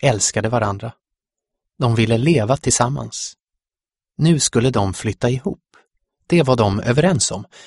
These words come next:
Men det var nog det enda. För var skulle de bo? Sara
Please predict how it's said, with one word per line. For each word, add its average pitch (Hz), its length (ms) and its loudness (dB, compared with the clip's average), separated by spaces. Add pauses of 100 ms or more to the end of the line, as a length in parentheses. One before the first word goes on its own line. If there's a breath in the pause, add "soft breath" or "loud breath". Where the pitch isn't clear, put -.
(680 loud breath)
Men 117 160 2
det 120 80 2
var 123 180 2
nog 95 280 -4
det 120 80 -2
enda. 107 420 -4 (880)
För 156 140 2
var 143 520 0
skulle 127 360 0
de 131 180 0
bo? 139 260 -2 (1040)
Sara 139 580 2